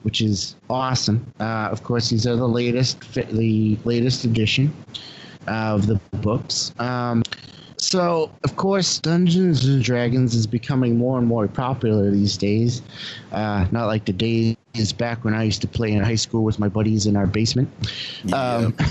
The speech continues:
Speaker 1: <laughs> uh, with more people interested in trying it out, but the, the core books, as you may be aware, usually cost between forty to fifty dollars. That's a
Speaker 2: Wow.
Speaker 1: little,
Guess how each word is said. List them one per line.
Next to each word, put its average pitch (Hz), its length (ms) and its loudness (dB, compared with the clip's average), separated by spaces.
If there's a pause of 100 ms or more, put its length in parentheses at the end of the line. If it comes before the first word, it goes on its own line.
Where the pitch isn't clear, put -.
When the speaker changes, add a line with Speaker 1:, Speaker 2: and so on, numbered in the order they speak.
(280)
Speaker 1:
<laughs> - 440 -2
uh, 123 560 0 (180)
with 143 240 0
more 160 200 2
people 147 460 0
interested 139 600 0
in 120 140 4
trying 123 380 0
it 120 120 0
out, 113 300 -2
but 113 180 -4
the, 113 160 -2 (200)
the 131 140 0
core 170 300 0
books, 147 680 0
as 233 220 0
you 165 160 4
may 131 240 2
be 120 140 0
aware, 113 420 0 (200)
usually 147 340 2
cost 135 340 -2
between 120 300 0
forty 135 380 0
to 117 80 0
fifty 127 360 -2
dollars. 107 680 -2 (160)
That's 87 120 -2
a 113 40 0
Speaker 2:
Wow. 95 300 0
Speaker 1:
little, 147 440 0